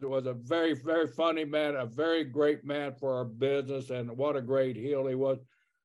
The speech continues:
But his nephews called me, and something very near to his heart and my heart and John's, and I hope one day yours too, Missy, is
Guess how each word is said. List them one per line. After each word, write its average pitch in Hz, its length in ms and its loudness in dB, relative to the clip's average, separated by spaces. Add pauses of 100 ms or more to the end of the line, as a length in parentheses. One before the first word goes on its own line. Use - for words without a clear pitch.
But 151 160 4
his 151 240 6
nephews 160 540 2
called 151 360 0
me, 139 160 0
and 127 160 -2
something 156 460 -2
very 170 300 4
near 156 260 4
to 143 100 0
his 143 280 2
heart 135 420 -2
and 123 100 -4
my 139 240 0
heart 135 380 0
and 117 220 -4
John's, 135 580 0
and 127 180 -2
I 120 120 -6
hope 156 260 -2
one 143 200 -2
day 135 180 0
yours 147 340 0
too, 160 220 -2
Missy, 131 420 -4
is 127 140 -2